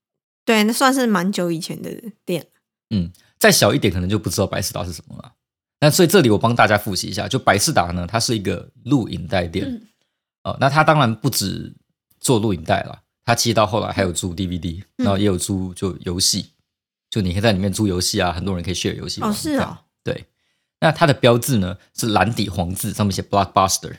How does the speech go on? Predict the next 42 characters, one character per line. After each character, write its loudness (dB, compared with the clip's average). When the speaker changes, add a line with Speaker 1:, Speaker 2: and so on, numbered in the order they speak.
Speaker 1:
嗯。 2
Speaker 2:
最 6
著 2
名 4
的 2
是 -2
它 -2
设 2
的 -6
点 -10
非 0
常 -8
多， -12
这 4
里 8
说 4
的 2
很 -4
多， 2
不 -2
是 -2
说， 0
诶， 2
哦， 6
北 2
美 2
很 0
多， -2
就 0
到 2
处 -2
在 0
北 0
美 -2
都 -4
看 -6
得 -4
到 0
这 -6
样 -4
而 -10
已。 -14